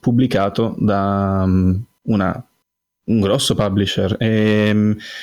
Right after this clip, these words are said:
ed è particolare questo caso perché è un gioco, è curioso come un gioco così fatto col cuore sia pubblicato da una,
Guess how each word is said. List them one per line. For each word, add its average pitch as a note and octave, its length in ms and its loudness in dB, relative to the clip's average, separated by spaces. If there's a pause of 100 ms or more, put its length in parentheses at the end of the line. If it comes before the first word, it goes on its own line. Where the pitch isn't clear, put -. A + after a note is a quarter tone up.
(520)
ed C3+ 140 0
è D3 100 0
particolare D#3+ 760 0
questo A2 260 -4
caso D3 480 0
perché A2 720 0
è A#2 60 0
un C3 160 2
gioco, B2+ 600 0
è - 100 -4
curioso D#3 420 2
come A2 100 2
un A#2+ 100 4
gioco B2 380 0
così C3+ 280 -2
fatto G#2 1000 -2
col G#2 160 -2
cuore A2 420 0 (1080)
sia B2 300 0
pubblicato C#3 520 0
da G#2 120 0
una, G2 760 0